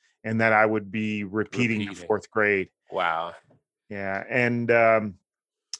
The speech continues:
Speaker 1: you know, it, it was no, it shouldn't have been any, uh, surprise to me. I had missed sixty days of school that year.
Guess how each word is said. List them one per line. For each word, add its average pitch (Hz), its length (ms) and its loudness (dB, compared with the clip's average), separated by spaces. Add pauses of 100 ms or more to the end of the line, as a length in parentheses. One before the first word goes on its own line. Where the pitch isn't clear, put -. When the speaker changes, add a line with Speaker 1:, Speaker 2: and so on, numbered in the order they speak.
(120)
Speaker 1:
you 123 120 0
know, 120 400 2
it, 139 200 4
it 151 40 4
was 127 220 0
no, 147 200 8 (100)
it 147 180 0
shouldn't 190 240 6
have 147 100 2
been 139 160 8
any, 120 480 4
uh, 101 300 2
surprise 123 600 2
to 123 80 -4
me. 117 180 0
I 117 100 8
had 120 160 2
missed 110 340 0
sixty 120 360 -2
days 107 280 2
of 104 80 -8
school 101 320 -2
that 101 240 -2
year. 101 380 -4